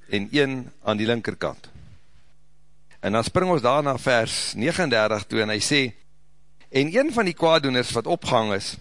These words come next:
het hom gesmaad en gesê, 'As u die Christus is, verlos u self en ons.'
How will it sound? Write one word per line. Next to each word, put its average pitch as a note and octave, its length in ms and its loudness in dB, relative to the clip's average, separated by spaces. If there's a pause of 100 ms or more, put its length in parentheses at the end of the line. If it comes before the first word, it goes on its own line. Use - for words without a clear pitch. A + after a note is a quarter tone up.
(420)
het A2+ 200 -2
hom D#3+ 140 0
gesmaad F#3 560 0
en C#3+ 120 -4
gesê, B2+ 400 0
'As A2 160 0
u D#3 60 -4
die C#3 120 -2
Christus D#3 440 -2
is, A#2 180 -4
verlos A2+ 440 0
u A#2 40 -6
self A2+ 360 0
en G#2 100 -4
ons.' F2 380 -10